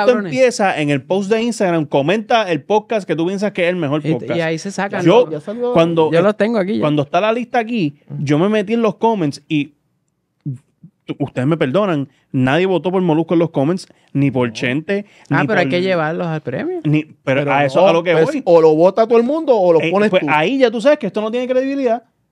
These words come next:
Speaker 2: Porque si hay gen-, en los comments ahí, hay un montón de gente hablando de Laura Machorra, que se... hasta nosotros cogimos votos ahí, que me, me dio hasta risa.
Speaker 3: Exacto.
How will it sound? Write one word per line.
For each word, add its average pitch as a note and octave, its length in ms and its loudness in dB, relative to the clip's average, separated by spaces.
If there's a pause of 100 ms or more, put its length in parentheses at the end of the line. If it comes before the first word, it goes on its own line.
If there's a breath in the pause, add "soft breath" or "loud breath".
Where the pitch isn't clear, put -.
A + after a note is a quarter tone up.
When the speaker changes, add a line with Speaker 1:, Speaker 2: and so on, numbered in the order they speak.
(180)
Speaker 2:
Porque D#3+ 320 0
si E3+ 100 -2
hay E3+ 120 2
gen-, G#3+ 180 -2
en F3+ 140 2
los E3 140 2
comments B3+ 380 -2
ahí, F3+ 180 2
hay C#3 100 2
un F3+ 100 2
montón A3+ 300 -2
de A#3+ 100 -2
gente A#3+ 220 -2
hablando A#3 360 0
de G#3 80 4
Laura D3 200 2
Machorra, G3+ 720 2
que E3 120 -4
se... - 160 -8
hasta D#3+ 220 -2
nosotros G#3 360 0
cogimos G3 320 0
votos E3+ 240 0
ahí, D3 180 2
que G3+ 120 0
me, C#3+ 120 -2
me C3+ 160 -2
dio C3+ 100 0
hasta D#3 180 -2
risa. G3 300 -4
Speaker 3:
Exacto. C3 420 -6